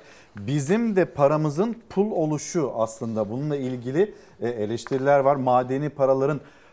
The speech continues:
e, ağırlığının hafifletilmesi,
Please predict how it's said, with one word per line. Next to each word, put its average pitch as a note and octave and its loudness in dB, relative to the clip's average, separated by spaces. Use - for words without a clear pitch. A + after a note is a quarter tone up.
e, A#2+ 0
ağırlığının D#3+ 4
hafifletilmesi, B2+ -4